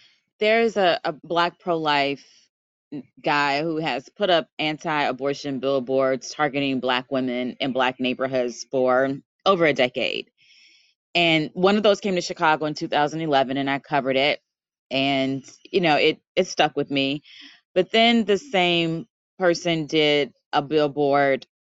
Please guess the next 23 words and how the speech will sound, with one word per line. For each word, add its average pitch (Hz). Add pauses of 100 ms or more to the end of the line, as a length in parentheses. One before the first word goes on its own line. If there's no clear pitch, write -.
(160)
in 139
Dallas 160
in 143
twenty 139
eighteen. 135 (500)
But -
this 262
time, 151 (420)
a 156
Black 160
women's 160 (200)
group, 156
the 151
Athea 156
Center, 151 (1080)
put 190
up 180
their 160
own 170
billboard, 123
and 143
it 147 (520)
affirmed 151